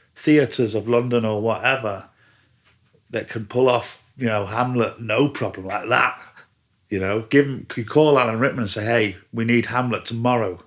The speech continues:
He'd be like, "Yeah, easy." Piss all over it. <laughs> So th-, it was a great choice. And, you know, and he, and it, it, uh, f-, uh, as a, a half German, his German isn't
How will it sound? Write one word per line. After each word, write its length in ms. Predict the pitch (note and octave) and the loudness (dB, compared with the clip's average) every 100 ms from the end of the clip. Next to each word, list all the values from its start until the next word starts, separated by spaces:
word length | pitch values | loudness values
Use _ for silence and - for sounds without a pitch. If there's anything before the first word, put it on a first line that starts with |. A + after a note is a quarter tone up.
| _ | _
He'd 100 | A2+ A2 | -8 -2
be 60 | |
like, 140 | G#2+ A2 | -2 0
"Yeah, 280 | A#2 G#2 - | -2 -4 -10
easy." 480 | B2+ C3+ G#2+ G2 - _ _ _ _ _ _ _ _ _ | -6 -6 -4 -10 -10 _ _ _ _ _ _ _ _ _
Piss 200 | - C#3 | 0 2
all 120 | A#2 | 2
over 280 | C3+ D#3 G2+ | 4 4 0
it. 140 | F#2 - | -6 -8
<laughs> 40 | - - - - - - - _ | -16 -18 -20 -20 -20 -20 -20 _
So 420 | - - A#2+ A#2 - - _ _ _ - | -4 2 4 2 -4 -20 _ _ _ -10
th-, 160 | - A2+ | -2 2
it 60 | B2+ | 2
was 100 | A#2+ | 2
a 40 | |
great 320 | A#2 F3 D3 | 6 6 6
choice. 720 | - G3 D#3 F#2+ - - - - _ _ _ _ _ _ _ _ _ | 4 4 6 2 -2 -4 -6 -12 _ _ _ _ _ _ _ _ _
And, 680 | - A#2+ A2+ A2+ G#2+ G2+ F#2+ _ _ _ _ _ - _ _ _ _ _ _ _ _ _ _ _ _ | 0 4 4 4 0 -8 -14 _ _ _ _ _ -20 _ _ _ _ _ _ _ _ _ _ _ _
you 140 | C3+ A#2+ | -2 2
know, 180 | A2+ | 4
and 80 | A2 | 4
he, 180 | A#2 - | 0 0
and 220 | B2+ C3 | -2 -4
it, 120 | - C#3+ - | -4 -2 -2
it, 360 | - C#3+ D3 | -4 -2 -2
uh, 200 | - - - | -2 -6 -4
f-, 100 | - - | -8 -4
uh, 200 | C3 - | -4 -4
as 240 | C#3+ C#3+ | -2 0
a, 380 | C#3+ C3 B2 A#2+ | 4 4 4 2
a 80 | - | -2
half 360 | A2 B2+ B2 - | -2 2 0 -2
German, 720 | - B2 B2 A#2+ G#2+ G#2 F#2 _ - - | 0 2 2 0 -4 -6 -10 _ -20 -6
his 260 | B2 A#2 | -4 -4
German 420 | - C3+ C#3+ C3+ | 2 4 4 2
isn't 440 | A#2 B2+ C3 B2 | 0 0 0 -4